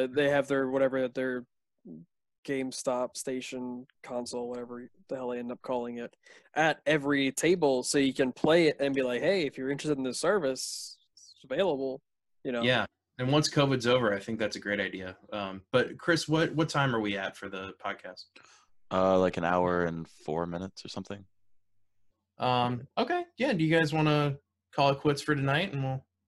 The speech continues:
Speaker 2: I'll say we have a couple of, well, like, maybe the first five, we have about, probably about five or ten minutes where we're probably gonna end up cutting it. So if we're trying to stick to an hour, we might have enough time for
Speaker 3: No, we're at,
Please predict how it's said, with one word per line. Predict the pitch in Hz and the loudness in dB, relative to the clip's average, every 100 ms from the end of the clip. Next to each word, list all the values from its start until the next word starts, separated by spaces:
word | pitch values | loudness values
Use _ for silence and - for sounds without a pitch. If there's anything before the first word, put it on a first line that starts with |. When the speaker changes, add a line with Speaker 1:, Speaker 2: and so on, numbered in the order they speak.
| - | -2
Speaker 2:
I'll | |
say | 196 214 | 4 6
we | 202 | 8
have | 214 254 | 6 4
a | |
couple | 220 214 208 185 | 2 2 4 4
of, | |
well, | - 160 | 4 4
like, | 160 156 | 4 4
maybe | 160 185 180 | 4 4 4
the | 156 | 4
first | 175 165 - | 2 0 0
five, | - 156 156 147 | 2 4 4 2
we | 170 | 4
have | 180 | 4
about, | 175 185 | 4 2
probably | 190 170 | 4 4
about | 139 | 4
five | - 160 | 4 4
or | 160 | 4
ten | 165 147 | 2 2
minutes | 151 143 | 0 0
where | 156 143 135 | 0 2 2
we're | 139 | 2
probably | 156 147 143 | 2 4 4
gonna | 135 | 0
end | 127 | -4
up | |
cutting | - 147 160 | 0 0 2
it. | 170 | 0
So | - | 0
if | 151 | -2
we're | 143 | -2
trying | 156 147 | -2 -2
to | |
stick | 139 - 139 | -2 -6 -6
to | - 131 | -6 -8
an | |
hour, | 123 135 135 127 | -6 -6 -6 -6
we | 127 | -8
might | 127 131 | -8 -8
have | 151 | -8
enough | 165 175 - | -4 -6 -4
time | 175 175 | -6 -6
for | 180 175 170 | -8 -8 0
Speaker 3:
No, | 123 113 98 | 4 6 8
we're | 104 107 | 8 8
at, | 101 | 6